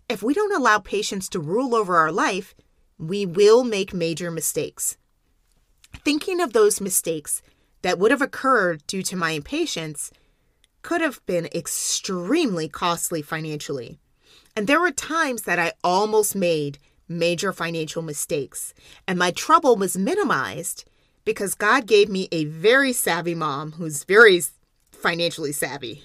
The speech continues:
<laughs> uh, who helped me out of these situations. And as much as I hate to admit this, sometimes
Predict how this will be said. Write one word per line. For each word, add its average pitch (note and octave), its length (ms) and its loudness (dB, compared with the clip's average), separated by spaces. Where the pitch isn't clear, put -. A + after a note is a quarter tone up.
<laughs> - 120 -10
uh, F#3 160 4
who A#3+ 200 4
helped A3 360 2
me A3+ 200 2
out F#3+ 220 8
of E3 100 -4
these E3 200 -4
situations. - 920 -6
And A3+ 100 2
as G#3+ 160 2
much C#4+ 200 0
as F4+ 80 -2
I E4 100 2
hate A3+ 180 4
to F#3+ 120 -2
admit G3+ 300 -2
this, D#3+ 380 -4
sometimes F4 800 -2